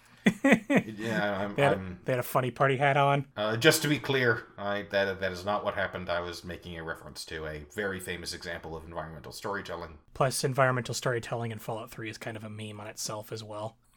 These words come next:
Speaker 1: "Here's a skeleton with a bunch of drugs and a party hat on. I wonder how they died." Really makes you think.
Speaker 2: I'm really bummed because, like, I, I had a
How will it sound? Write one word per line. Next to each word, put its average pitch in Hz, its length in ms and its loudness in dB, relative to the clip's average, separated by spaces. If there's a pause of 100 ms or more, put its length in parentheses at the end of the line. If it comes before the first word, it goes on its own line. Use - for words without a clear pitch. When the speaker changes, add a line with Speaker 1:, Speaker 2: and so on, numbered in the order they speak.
(120)
Speaker 1:
"Here's 131 220 -2
a 127 60 0
skeleton 156 540 8
with 127 100 2
a 131 40 0
bunch 147 220 4
of 143 100 6
drugs 139 560 6
and 127 280 0
a 123 60 0
party 156 280 6
hat 120 260 -2
on. 113 200 -2
I 123 40 0
wonder 202 300 10
how 196 200 12
they 240 180 8
died." 113 460 0 (120)
Really 165 220 8
makes 151 260 4
you - 80 2
think. - 400 -10 (140)
Speaker 2:
I'm 160 120 2
really 208 240 8
bummed 147 360 6
because, 135 320 2
like, 123 260 6
I, 127 200 8 (120)
I 117 220 2
had 151 300 8
a 131 80 6